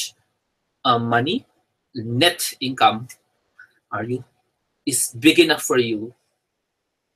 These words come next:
a year, again, a year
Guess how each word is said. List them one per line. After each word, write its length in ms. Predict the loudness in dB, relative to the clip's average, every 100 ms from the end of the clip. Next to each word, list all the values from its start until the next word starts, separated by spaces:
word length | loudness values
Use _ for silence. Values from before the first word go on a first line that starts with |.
| _ -8
a 100 | -6
year, 520 | 0 6 6 4 -2 _ _ _ _ _ _ _ _ _ -2
again, 240 | 2 2
a 120 | 2
year 440 | -2 0 0 0